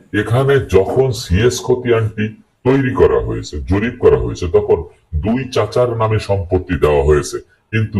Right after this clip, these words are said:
দুই চাচার যে গার্ডিয়ান, অভিভাবক, তার নাম লিখতে গেলে তার বাবার নাম লিখতে হবে। তো বাবার নাম যখন লিখতে হবে, সেই ক্ষেত্রে কিন্তু বাবার নামটা আসছে সিএস খতিয়ানে।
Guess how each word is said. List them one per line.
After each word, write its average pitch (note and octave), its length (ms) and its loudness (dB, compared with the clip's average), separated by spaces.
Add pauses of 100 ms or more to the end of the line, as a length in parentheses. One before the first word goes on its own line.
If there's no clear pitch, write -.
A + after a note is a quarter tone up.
(160)
দুই G2 160 2 (180)
চাচার - 420 2 (500)
যে F#2 80 2 (140)
গার্ডিয়ান, D#2 460 2 (160)
অভিভাবক, F2+ 560 0 (380)
তার - 120 0 (160)
নাম F2+ 160 0 (140)
লিখতে G2+ 260 -4 (100)
গেলে C2 160 -2 (340)
তার - 200 0
বাবার G#2 320 2
নাম F#2 100 2 (100)
লিখতে F#2 280 -4
হবে। E2+ 180 2 (440)
তো F#2+ 60 0 (140)
বাবার A#2+ 300 2 (120)
নাম B2 100 2 (140)
যখন G#2+ 200 2 (120)
লিখতে G2 340 -2
হবে, F#2 180 0 (380)
সেই C3+ 280 0
ক্ষেত্রে C3 300 0 (100)
কিন্তু G#2+ 200 -4 (120)
বাবার G#2+ 260 4 (120)
নামটা F#2+ 340 -2
আসছে - 260 -6 (360)
সিএস B2 440 0
খতিয়ানে। - 460 -4